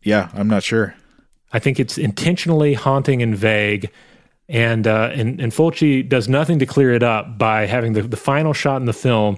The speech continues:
Speaker 2: be this, uh, this wide shot of the house again. And then there's a, uh, a quote there attributed to Henry James. It says, "No one will ever know whether children are monsters or monsters are children."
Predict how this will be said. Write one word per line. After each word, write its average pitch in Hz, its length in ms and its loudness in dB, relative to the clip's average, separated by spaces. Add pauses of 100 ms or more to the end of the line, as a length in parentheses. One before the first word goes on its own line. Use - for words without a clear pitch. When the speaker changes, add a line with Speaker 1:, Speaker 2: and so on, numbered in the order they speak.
(380)
Speaker 2:
be 113 160 2
this, 107 260 -2
uh, 107 160 0
this 104 200 -4
wide 123 360 2
shot 117 340 0
of 101 80 -6
the 113 60 -2
house 110 380 -2
again. 98 420 -2 (320)
And 117 100 0
then 123 80 4
there's 120 180 2
a, 110 280 0
uh, 110 240 0
a 110 40 -4
quote 139 420 0
there 104 180 2
attributed 110 500 0
to 104 80 0
Henry 113 300 2
James. 92 540 -4 (580)
It - 80 -14
says, 101 360 0 (200)
"No 113 200 2
one 165 220 0
will 156 180 2
ever 151 200 0
know 131 520 0 (220)
whether 113 260 2
children 127 500 2
are 110 100 2
monsters 104 800 -2 (260)
or 139 140 0
monsters 139 800 -2 (400)
are 90 120 -6
children." 87 560 -4